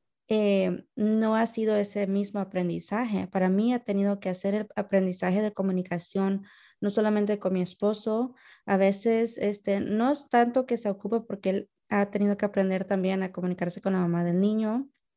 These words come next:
Este, también si yo ocupo co-, comunicarme con ella, con la mamá de él, eh, todo eso, ¿verdad? Poner nuestras, este, emociones personales <laughs> sobre cada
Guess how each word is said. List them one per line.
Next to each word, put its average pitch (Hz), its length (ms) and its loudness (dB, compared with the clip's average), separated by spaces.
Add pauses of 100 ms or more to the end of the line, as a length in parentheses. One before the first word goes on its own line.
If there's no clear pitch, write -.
(480)
Este, 208 280 -2
también 208 340 4
si 208 160 -2
yo 190 220 6
ocupo 196 400 -6
co-, - 220 -14
comunicarme 196 640 2
con 185 200 -2
ella, 196 300 -2
con 214 140 -2
la 196 60 0
mamá 185 260 -2
de 185 300 0
él, 247 180 -4 (480)
eh, 196 340 0 (420)
todo 208 320 4
eso, 202 320 0
¿verdad? 214 540 -2 (120)
Poner 214 420 0
nuestras, 262 840 0 (420)
este, 208 260 -2
emociones 220 760 2
personales 208 800 0
<laughs> - 0 -
sobre 220 380 2
cada 220 340 -2